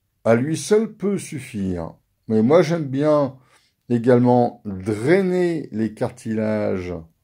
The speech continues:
drainer les articulations avec la, euh, le bourgeon de saule et le bourgeon de frêne.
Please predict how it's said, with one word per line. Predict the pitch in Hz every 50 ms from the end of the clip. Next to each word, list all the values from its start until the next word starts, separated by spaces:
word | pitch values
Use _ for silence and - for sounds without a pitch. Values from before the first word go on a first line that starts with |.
| _ _ _ _ _ _ _ _ _ -
drainer | 101 90 101 101 143 190 190 190 185
les | 165 156 135 123
articulations | 135 120 - - 123 123 - - 110 110 107 104 - - - 110 107 110 107 - - _ _ _ _ _ _ _ _ _ _ _ _ -
avec | 151 165 165 160 151 156 151 151 - - - 127 104 92 - _ _ _ _ _ _ _
la, | 107 110 117 120 131 135 131 131 127 113 - - -
euh, | 107 107 107 104 101
le | 101 107
bourgeon | 104 107 127 143 147 127 - 143 143 127
de | 107 113 113
saule | 110 - - - - 143 151 175 190 226 247 233 226 _ _ _ _ _ _ _ _ _ _ -
et | 120 127
le | 131 135 131
bourgeon | 123 113 123 131 123 123 151 160
de | 139 113 104
frêne. | 98 - - - - - - 110 107 104 92 87 82 82 82 78 76